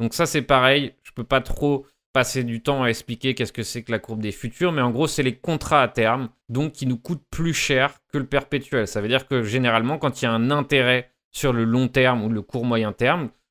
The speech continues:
généralement, les investisseurs sont prêts à payer plus cher le contrat à terme. Donc c'est ce qu'on appelle du contango.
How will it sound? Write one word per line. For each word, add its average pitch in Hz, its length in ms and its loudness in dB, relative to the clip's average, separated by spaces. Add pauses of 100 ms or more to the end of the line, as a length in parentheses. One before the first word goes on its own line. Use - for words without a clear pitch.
(140)
généralement, 117 500 2
les 147 240 2
investisseurs 123 720 -2
sont 127 220 -4
prêts - 180 -2
à 123 120 4
payer 120 340 -2
plus 151 240 -6
cher 160 300 0
le 131 100 -2
contrat 135 340 -2
à 131 60 2
terme. 101 300 -4 (140)
Donc 104 140 -6
c'est 113 140 -4
ce - 80 -12
qu'on 117 120 -2
appelle 131 380 -2 (240)
du 127 100 -4
contango. 143 600 -2